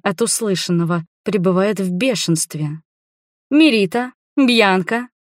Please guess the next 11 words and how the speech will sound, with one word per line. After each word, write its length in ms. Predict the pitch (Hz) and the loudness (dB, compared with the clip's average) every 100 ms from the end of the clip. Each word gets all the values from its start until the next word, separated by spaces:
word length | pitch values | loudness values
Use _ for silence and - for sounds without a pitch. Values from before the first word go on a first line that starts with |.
| - | -4
обернулась 680 | 214 175 175 175 170 175 - | -2 2 2 2 0 -2 -2
мать 280 | 175 170 - | -2 -2 -2
Кинара, 420 | 175 190 220 180 | -2 -2 -2 -2
смотря 480 | - 180 175 190 196 | -2 -2 -2 0 0
на 60 | |
незнакомую 680 | 175 175 175 175 196 190 185 | 2 0 0 -2 0 0 2
мне 200 | 185 185 | 2 0
женщину, 600 | 175 254 240 - 185 180 | -2 -4 -4 -2 0 2
разодетую 640 | 180 175 180 185 165 185 | 2 2 2 0 0 -2
в 100 | 170 | -2
пух 300 | - 208 185 | -4 -4 -4